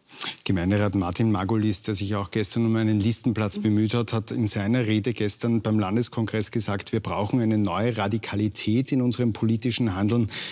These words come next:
Speaker 1: Wir dürfen jetzt nicht mehr einfach nur zusehen, wie der Kapitalismus tötet. Müssen die Grünen radikaler werden?
Speaker 2: Na, im Sinne von konsequenter, und das werde ich tun, ich werde alle meine Maßnahmen unter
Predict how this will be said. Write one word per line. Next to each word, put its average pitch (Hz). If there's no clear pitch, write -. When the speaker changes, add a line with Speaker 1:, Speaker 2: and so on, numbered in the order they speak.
Speaker 1:
Wir 98
dürfen 107
jetzt 101
nicht 113
mehr 107
einfach 101
nur 107
zusehen, 117
wie 104
der 98
Kapitalismus 101
tötet. 95
Müssen 110
die 123
Grünen 120
radikaler 120
werden? 143
Speaker 2:
Na, 220
im 233
Sinne 233
von 214
konsequenter, 208
und 190
das 190
werde 190
ich -
tun, 196
ich 196
werde 190
alle 196
meine 185
Maßnahmen 175
unter 185